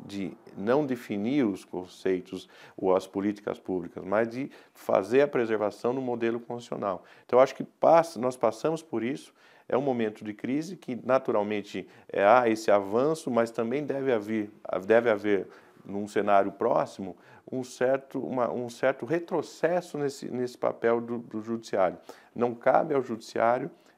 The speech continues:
definir questões que são típicas do parlamento. Eu tenho essa visão. Agora, o que nós temos é, na verdade, um problema de, eh, des-, deslegitimação e o judiciário é provocado a se manifestar sobre esses temas.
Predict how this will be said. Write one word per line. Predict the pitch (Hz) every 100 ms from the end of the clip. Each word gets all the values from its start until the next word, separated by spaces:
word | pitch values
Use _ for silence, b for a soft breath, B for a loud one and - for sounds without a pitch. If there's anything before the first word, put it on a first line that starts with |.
| _
definir | 113 123 - 113 110 139 170 B B B
questões | - 113 - 120 143 143
que | -
são | - 135 135
típicas | - 160 165 151
do | 139
parlamento. | 139 143 131 104 92 _ _
Eu | -
tenho | 110 - 156
essa | 131 113
visão. | 104 90 87 82 B B B B
Agora, | - 87 98 90 -
o | -
que | - 165
nós | 151 127 120
temos | - 135 139
é, | 123
na | 120
verdade, | 113 104 120 135 135
um | 135
problema | 120 107 110 107
de, | 98 104 95 B B B
eh, | - 92
des-, | 92 127 135 117
deslegitimação | - 107 147 147 120 113 107 110 107 - 139 190 _
e | 123
o |
judiciário | 143 143 - 139 156 165 - -
é | 120
provocado | - 156 156 131 - - 180 151
a |
se | 123 117
manifestar | 113 107 104 104 101 98
sobre | 104 101
esses | 98 95 -
temas. | 90 80 -